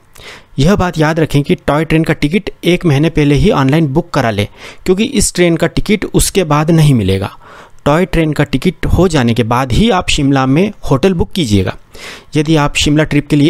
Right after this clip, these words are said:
एक महीने पहले टॉय ट्रेन का टिकट बुक करेंगे, तो यह आसानी से मिल जाएगा, परंतु तत्काल बुकिंग की स्थिति में इसका टिकट बिल्कुल नहीं मिलेगा। यह बात आप ध्यान रखें।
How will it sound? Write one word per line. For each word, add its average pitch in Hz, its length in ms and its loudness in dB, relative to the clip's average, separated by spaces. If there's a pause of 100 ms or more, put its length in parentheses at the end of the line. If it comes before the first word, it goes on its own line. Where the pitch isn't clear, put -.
एक 175 220 0
महीने 147 200 2
पहले 147 240 2 (300)
टॉय 147 180 0
ट्रेन 143 260 0
का 131 80 -4
टिकट 147 240 -4
बुक 143 220 -2
करेंगे, 196 300 0 (440)
तो 160 60 2
यह 165 160 0
आसानी 139 360 0
से 131 120 0
मिल 117 160 4
जाएगा, 147 300 0 (440)
परंतु 185 240 -2 (140)
तत्काल 180 400 -2
बुकिंग 180 360 0
की 190 120 0
स्थिति 175 300 0
में 196 120 4
इसका 180 200 0
टिकट 175 300 -2
बिल्कुल 175 440 0
नहीं 170 180 2
मिलेगा। 117 360 2 (200)
यह 170 160 2
बात 156 240 -2
आप 147 140 -2
ध्यान 147 320 0
रखें। 107 240 -4